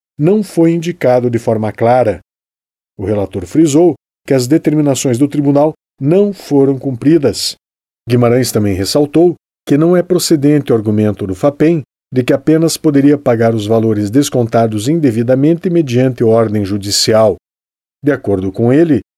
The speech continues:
a afirmação não tem amparo legal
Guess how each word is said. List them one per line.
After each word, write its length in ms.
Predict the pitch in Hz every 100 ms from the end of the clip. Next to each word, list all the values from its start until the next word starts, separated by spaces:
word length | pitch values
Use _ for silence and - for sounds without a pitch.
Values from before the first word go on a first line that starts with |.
| _ _
a 120 | - 120
afirmação 680 | - 139 139 117 - 147
não 380 | 143 143 185 214
tem 320 | 190 160 165
amparo 500 | 175 160 - 131 139
legal 420 | 147 156 123 120